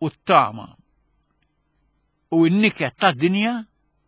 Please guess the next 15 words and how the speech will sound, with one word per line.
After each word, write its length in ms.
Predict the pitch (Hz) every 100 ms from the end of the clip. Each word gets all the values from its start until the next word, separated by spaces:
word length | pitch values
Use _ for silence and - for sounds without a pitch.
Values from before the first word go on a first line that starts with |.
| _ _
huma 320 | 185 165 156
il-ferħ 580 | 165 165 208 170 123 95
u 140 | - 143
t-tama 460 | - 214 202 220
u 140 | - 165
n-niket 380 | 156 175 160 -
tal-Knisja. 500 | 143 139 117 - - _ _ _ _ _ _ _ _ _ _
Jiġifieri 240 | 120 131 143
diġà 220 | 160 190
qegħdin 300 | - 180 165
naraw 320 | 139 156 170 220 - _ _ _ _ _ _ _ -
kif 240 | 143 - -
dawn 540 | 123 127 226 226 190
il-punti 720 | 170 - _ 220 190 160 160
ċentrali 800 | 160 147 135 170 151 107 104 131